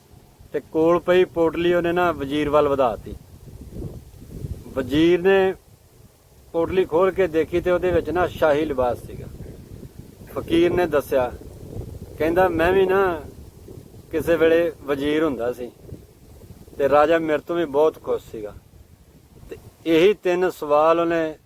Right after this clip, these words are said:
ਤੇਰੇ ਵਾਂਗੂ ਨਾ ਮੇਰੇ ਤੋਂ ਵੀ ਪੁੱਛੇ ਸੀਗੇ। ਤੇ ਹੁਣ ਤੂੰ," ਆਂਦਾ, "ਨਤੀਜਾ ਖੁਦ ਦੇਖ ਲੈ।"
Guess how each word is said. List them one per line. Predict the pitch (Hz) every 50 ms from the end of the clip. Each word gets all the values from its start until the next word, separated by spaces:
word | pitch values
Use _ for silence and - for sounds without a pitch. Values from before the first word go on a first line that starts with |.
| _ _
ਤੇਰੇ | - 151 151 151 156
ਵਾਂਗੂ | 147 151 151 151 147 151
ਨਾ | 156 165 165 156 143 131 - - _ _ _
ਮੇਰੇ | 139 135 139 143 143 151
ਤੋਂ | 143 156 156
ਵੀ | 156 147
ਪੁੱਛੇ | 127 - 120 107 - 120 117
ਸੀਗੇ। | 101 104 107 101 101 - - - - - - - - - - - - - - - - - - - - - - - - - - - - - - - - - - - - - - -
ਤੇ | - 147 131
ਹੁਣ | 127 147 139 127
ਤੂੰ," | 123 - 165 170 170 170
ਆਂਦਾ, | 170 170 180 180 180
"ਨਤੀਜਾ | 170 156 - 160 156 147 160 175 160
ਖੁਦ | - - 156 165 160
ਦੇਖ | 143 143 143 131 117
ਲੈ।" | 123 127 123